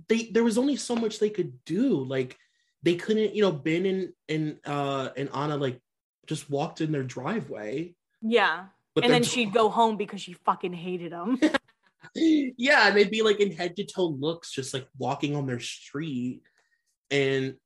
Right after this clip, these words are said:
Speaker 1: obviously, you know, Sean and Camilla with the coffee cups, I think, is now really a part of, like, celebrity history. Like, that's, that's iconic.
Speaker 2: Absolutely. And during quarantine, I do remember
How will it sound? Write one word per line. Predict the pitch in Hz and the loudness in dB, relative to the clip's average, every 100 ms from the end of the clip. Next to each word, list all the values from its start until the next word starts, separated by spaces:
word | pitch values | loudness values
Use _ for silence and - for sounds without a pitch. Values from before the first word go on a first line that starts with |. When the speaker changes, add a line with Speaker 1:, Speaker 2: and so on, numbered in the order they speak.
| - | -2
Speaker 1:
obviously, | 156 170 160 160 147 143 | 0 0 -4 -6 -8 -4
you | 143 | -4
know, | 127 | -4
Sean | - 135 135 | -4 -4 -4
and | |
Camilla | 127 127 123 123 | -6 -6 -4 -4
with | 123 | -6
the | 135 | -10
coffee | - 135 123 | -6 -6 -8
cups, | 123 120 117 | -8 -10 -8
I | 120 | -8
think, | 123 123 | -6 -6
is | 127 120 | -6 -6
now | 123 120 120 - _ _ _ - | -6 -6 -8 -10 _ _ _ -6
really | 180 302 277 | 2 6 6
a | |
part | 170 - 151 147 | 4 2 0 2
of, | 123 | -2
like, | 127 | -6
celebrity | 120 143 127 123 123 123 | -4 -2 -2 -2 -6 -6
history. | 127 - 110 104 | -8 -8 -8 -6
Like, | 127 | -2
that's, | 160 165 - - - _ _ _ _ _ _ _ | -2 -2 -6 -12 -20 _ _ _ _ _ _ _
that's | 190 247 | 2 4
iconic. | 294 - - 117 90 71 _ _ _ _ _ _ _ | 2 0 -6 -8 -8 -14 _ _ _ _ _ _ _
Speaker 2:
Absolutely. | 240 233 - 226 208 202 190 180 - | 2 2 2 0 2 0 -2 -6 -2
And | 226 233 226 226 233 _ _ 208 | 0 2 0 -2 -6 _ _ -12
during | 196 269 285 302 294 | 0 2 4 2 0
quarantine, | - 247 240 240 233 233 196 | -2 2 4 4 0 -4 -4
I | 123 | -4
do | 196 175 240 240 | -6 -2 2 2
remember | 247 233 202 202 190 190 190 | 2 2 2 2 0 0 -2